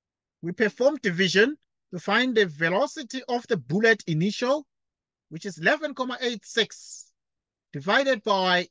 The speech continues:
zero comma zero three, and therefore the answer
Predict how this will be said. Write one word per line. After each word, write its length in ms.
zero 380
comma 280
zero 300
three, 580
and 160
therefore 320
the 200
answer 760